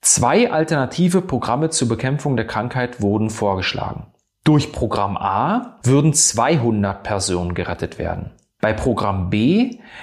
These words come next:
gäbe es eine ein Drittel Wahrscheinlichkeit, dass alle sechshundert gerettet werden und eine zwei Drittel Wahrscheinlichkeit,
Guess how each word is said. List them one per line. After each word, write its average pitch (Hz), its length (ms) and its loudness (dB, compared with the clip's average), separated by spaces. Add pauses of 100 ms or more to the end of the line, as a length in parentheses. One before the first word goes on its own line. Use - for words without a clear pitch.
(100)
gäbe 147 260 2
es 156 140 2
eine - 380 -2
ein 160 340 2
Drittel 156 400 2
Wahrscheinlichkeit, 139 880 -2
dass 117 180 -2
alle 127 240 2
sechshundert 104 800 0
gerettet 95 460 -4
werden 147 460 0 (200)
und 131 140 2
eine 107 220 0
zwei 98 360 0
Drittel 160 320 2
Wahrscheinlichkeit, 175 720 -2